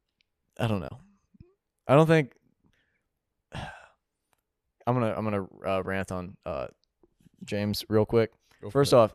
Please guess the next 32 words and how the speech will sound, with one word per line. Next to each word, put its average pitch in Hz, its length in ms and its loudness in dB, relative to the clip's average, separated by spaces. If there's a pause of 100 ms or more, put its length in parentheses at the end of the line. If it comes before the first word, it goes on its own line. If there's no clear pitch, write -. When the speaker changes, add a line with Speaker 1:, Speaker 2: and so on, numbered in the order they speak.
(160)
Speaker 1:
dude 127 180 4
needs 151 200 0
to 160 100 0
relax, 113 640 4
and 117 140 0
a-, 113 200 0
he's 120 220 0
acting 127 240 4
like 123 160 0
every 117 240 2
film 110 340 0
is 95 120 -6
the 107 80 -4
greatest 101 320 -2
thing 101 160 -6
ever, 90 120 -8
'cause 98 180 -6
he 104 60 -6
said 98 200 -4
The 95 80 -8
Flash 120 320 6
is 113 80 -2
one 120 80 2
of 117 40 0
the 117 60 -4
best 113 220 2
superhero 107 340 -4
movies 104 260 -6
ever. 104 280 -2 (120)
<laughs> - 120 -20
I 127 80 -8
sound 123 460 4